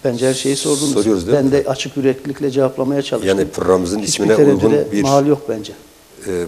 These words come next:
Speaker 2: programımıza, programımızın ismine uygun
Speaker 1: Uygun,
Speaker 2: şekilde
Speaker 1: fevkalade
Speaker 2: program
Speaker 1: uygun,
Speaker 2: yaptık mı?
Speaker 1: hiçbir
Speaker 2: Siz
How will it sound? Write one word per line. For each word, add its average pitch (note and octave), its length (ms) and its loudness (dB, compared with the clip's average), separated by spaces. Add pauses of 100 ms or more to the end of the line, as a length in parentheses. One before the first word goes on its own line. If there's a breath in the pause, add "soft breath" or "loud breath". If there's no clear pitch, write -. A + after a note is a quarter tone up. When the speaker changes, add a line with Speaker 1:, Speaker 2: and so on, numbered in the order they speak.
Speaker 2:
programımıza, F#2 500 2 (320)
programımızın F#2 440 -2
ismine G2+ 300 -4
uygun F#2+ 500 -2
Speaker 1:
Uygun, C#3+ 260 6
Speaker 2:
şekilde F#2 280 2 (460)
Speaker 1:
fevkalade D3+ 440 6
Speaker 2:
program G2+ 140 6
Speaker 1:
uygun, - 100 8
Speaker 2:
yaptık - 200 2
mı? D3 60 2
Speaker 1:
hiçbir - 200 0
Speaker 2:
Siz - 100 -2